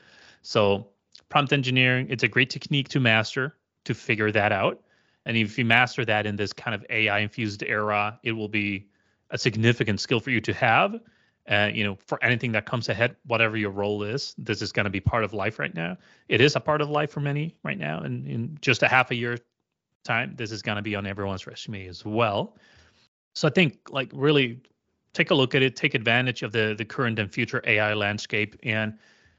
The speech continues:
uh, dive into what prompt engineering is and what different prompt techniques exist and how you can master them. So we're gonna touch a little bit on those things today in this episode, but that's kind of the, the overall take. Prompt engineering helps you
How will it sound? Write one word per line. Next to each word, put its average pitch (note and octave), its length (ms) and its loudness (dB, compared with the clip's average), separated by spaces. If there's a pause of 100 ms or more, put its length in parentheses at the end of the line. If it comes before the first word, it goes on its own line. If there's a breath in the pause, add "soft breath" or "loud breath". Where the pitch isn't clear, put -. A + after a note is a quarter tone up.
(320 soft breath)
uh, G#2+ 160 -2
dive A2 320 2
into A2+ 220 0
what G#2+ 220 -2
prompt G#2+ 300 0
engineering G2+ 560 -2
is G2+ 500 -2
and G#2 160 0
what G#2+ 180 0
different G2+ 360 -6
prompt G#2+ 300 -2
techniques A2 480 -4
exist - 560 -2
and G2+ 120 -6
how G#2 140 2
you G#2 140 2
can G2 220 -6
master F#2 400 -4
them. C#3+ 220 -14
So D3+ 120 -6
we're D#3 100 0
gonna F3+ 200 0
touch - 260 -6
a C3 60 -2
little A2 320 0
bit G2 180 4
on F#2+ 140 0
those F#2+ 220 0
things - 400 -12 (240)
today A#2 680 -2
in A2+ 120 -8
this G#2 220 -8
episode, - 600 -8 (560 soft breath)
but A2+ 100 -2
that's B2 160 4
kind A2+ 200 2
of F#2+ 80 0
the, F#2+ 180 2 (300)
the - 100 -6
overall F#2+ 680 0 (140)
take. - 480 -10
Prompt B2 260 2
engineering A2+ 480 4
helps G2 380 0
you G2 260 -4